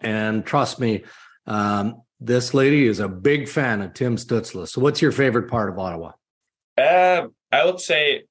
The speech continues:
Speaker 2: the people. Uh, that's what I, yeah, I think, um, the people are just so nice and super kind. Like, everywhere you go,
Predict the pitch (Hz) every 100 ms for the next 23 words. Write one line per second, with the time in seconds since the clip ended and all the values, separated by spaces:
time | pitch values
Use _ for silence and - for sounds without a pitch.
0 | _ 120 123 120 127 123 117 135 143 -
1 | - _ 113 117 113 113 113 127 113 107
2 | 110 113 113 - - 120 143 135 127 -
3 | 120 113 113 110 113 110 127 127 117 113
4 | 113 - 123 120 117 110 117 117 117 104
5 | 107 - 117 117 110 117 120 113 110 107
6 | 123 123 123 120 113 117 123 -